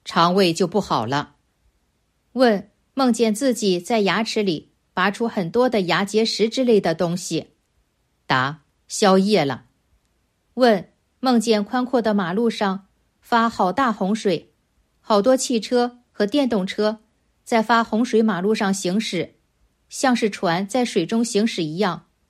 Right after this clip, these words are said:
没有任何阻碍。梦中感到很惊奇。答：不要想太多，这种梦一般是预示的。问：梦见我晚上外出回家，打开房门，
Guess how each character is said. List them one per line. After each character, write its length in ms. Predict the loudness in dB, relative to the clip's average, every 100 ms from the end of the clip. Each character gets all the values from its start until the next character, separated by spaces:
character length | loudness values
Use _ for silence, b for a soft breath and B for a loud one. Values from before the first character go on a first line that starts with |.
| _ _ 2
没 80 |
有 140 | 4 6
任 220 | 4 0
何 180 | 0 -2
阻 180 | -2 -4
碍。 340 | -2 -4 -6 _ _ _ _ _
梦 200 | -4 0
中 180 | 0 0
感 240 | 0 -2 -2
到 360 | -2 -2 -6
很 200 | -4 -2
惊 220 | 0 -2 -2
奇。 460 | -4 -4 -4 -6 _ _ _ _ _ _ _
答： 340 | 0 0 0 -6 _ _ 0
不 60 |
要 180 | 4 4
想 240 | 2 -4 -2
太 200 | -2 -2
多， 360 | -2 -2 -4 _ _ _ _ -2
这 180 | 2 2
种 180 | 0
梦 320 | 0 -2 -2 -8 _ _ _
一 140 | 0 2
般 220 | 2 0
是 140 | 0
预 180 | 0 0
示 280 | 0 -2 -4
的。 240 | -4 -8 _ _ _ _ _ _ _ _ _ -2
问： 360 | 2 2 0 -10 _ _
梦 220 | -2 0
见 180 | 2 2
我 100 | 2
晚 240 | 2 0 -2
上 360 | -4 -4 -4 -4
外 160 | -2
出 180 | -2 -4
回 180 | -2 -4
家， 360 | -2 -4 -4 -10 _ _ _ _ _
打 160 | -2 0
开 180 | 0
房 240 | 0 0 0
门， 280 | 0 0